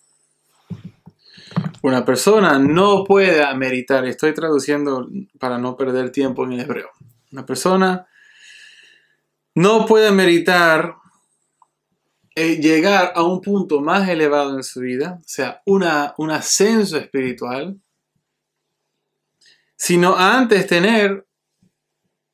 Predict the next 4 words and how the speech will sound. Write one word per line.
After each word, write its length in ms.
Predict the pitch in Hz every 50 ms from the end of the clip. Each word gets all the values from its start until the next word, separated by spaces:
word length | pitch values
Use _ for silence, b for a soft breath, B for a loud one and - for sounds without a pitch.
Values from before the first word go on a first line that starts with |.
| _ _ _ _ _ _ _ _ _ _ _
una 260 | - 135 139 135 131 135
caída, 480 | 147 151 190 220 190 139 120 - - _ _ - - _ _ _ - - _ _ _ _ _ -
un 220 | 139 143 143 139
descenso. 600 | 131 135 131 - 180 180 123 113 - - - _